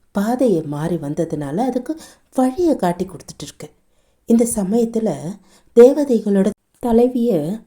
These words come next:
பார்த்த உடனே, "நட்சத்திர பெண்ணே, எங்களை காப்பாற்றுங்கள், எங்களை காப்பாற்றுங்கள்" அப்படின்னு கூப்பாடு போடுறாங்க. இந்த நேரத்துல காட்டுக்கே பாதுகாவலனா இருக்கிற ஒரு பச்சை டிராகன்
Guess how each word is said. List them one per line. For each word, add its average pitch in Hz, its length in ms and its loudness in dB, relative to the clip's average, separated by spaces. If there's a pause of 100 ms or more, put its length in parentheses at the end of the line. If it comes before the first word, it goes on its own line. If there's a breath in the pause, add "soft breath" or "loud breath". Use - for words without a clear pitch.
(120)
பார்த்த 247 400 -4
உடனே, 185 680 -2 (260 soft breath)
"நட்சத்திர 269 580 -2
பெண்ணே, 202 680 -2
எங்களை 277 420 -4
காப்பாற்றுங்கள், 220 880 -6 (360 soft breath)
எங்களை 269 480 -2
காப்பாற்றுங்கள்" 202 920 -4
அப்படின்னு 226 360 -6
கூப்பாடு 196 640 -8
போடுறாங்க. 151 500 -12 (280)
இந்த 247 200 0
நேரத்துல 214 580 -2 (100)
காட்டுக்கே 240 500 -2
பாதுகாவலனா 196 960 -2
இருக்கிற 143 480 -8 (400 soft breath)
ஒரு 233 180 2
பச்சை 254 440 0
டிராகன் 147 580 -8